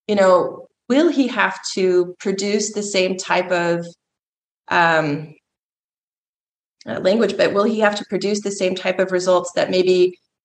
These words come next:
kind of kids today with dyslexia have to, you know, study hard on, or, or will it be different in the future?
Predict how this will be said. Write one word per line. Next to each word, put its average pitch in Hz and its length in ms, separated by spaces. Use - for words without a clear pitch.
kind 208 100
of 175 120
kids - 380
today 214 680
with 208 160
dyslexia 208 960
have 208 280
to, 190 360
you 208 120
know, 165 240
study 214 380
hard 196 400
on, 196 300
or, 196 340
or 208 120
will 202 200
it 220 100
be 214 100
different 202 320
in 175 80
the 165 80
future? 156 560